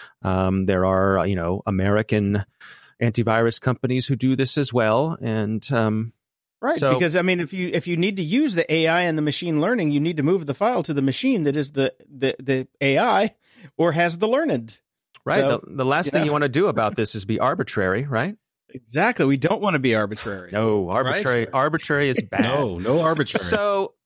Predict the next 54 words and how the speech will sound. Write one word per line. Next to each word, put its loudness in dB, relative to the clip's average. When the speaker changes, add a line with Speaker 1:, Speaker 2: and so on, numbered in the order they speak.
Speaker 1:
um, 0
I, 0
it's -2
a, 2
it's -4
a 2
sort 0
of 0
a 2
long 0
read, 0
but 0
it's 0
a, -2
it's -6
a 0
deep -2
read, 0
and, 0
uh, 2
I 0
recommend 0
it -2
for -4
anybody 0
who's 2
interested -4
to -8
know 2
not 2
only 2
what's 0
going 0
on 2
with 0
this -4
Kaspersky -4
thing, 0
but -2
also 2
exactly 0
what 0
that 2
antivirus 2
software 0
may 2
or 2
may 0
not -2
be 0
doing 0
with 0
your 0
system. 0